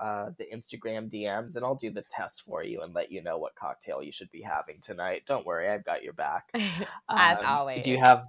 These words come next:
Speaker 1: the link open, Miss Gina?
Speaker 2: I do. Let's do this thing.
Speaker 1: Nice. First of all, let's pick a type of booze.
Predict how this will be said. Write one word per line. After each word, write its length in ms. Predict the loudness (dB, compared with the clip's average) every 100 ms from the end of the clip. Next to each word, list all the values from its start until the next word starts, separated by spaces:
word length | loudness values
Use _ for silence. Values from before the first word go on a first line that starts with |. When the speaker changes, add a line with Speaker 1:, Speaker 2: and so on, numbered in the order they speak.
| 2
Speaker 1:
the 140 | 6 8
link 440 | 6 4 2 2 -2
open, 480 | -2 0 0 0 -2
Miss 240 | -6 -6
Gina? 380 | -10 -10 -6 -2
Speaker 2:
I 300 | 2 2 0 -4
do. 280 | -2 0 0 0
Let's 260 | -2 -4 -20 -10
do 160 | -6 -2
this 180 | -4 -2 2
thing. 260 | 4 4
Speaker 1:
Nice. 500 | 2 0 -4 -6 -8 -14 _ _ _ -20 _ _
First 320 | 2 2 2
of 100 | -2 2
all, 260 | 2 2
let's 300 | 2 0 -2
pick 220 | -8 -6 -4
a 40 |
type 300 | 0 0 0
of 120 | -8
booze. 500 | -6 -4 -4 -6 -10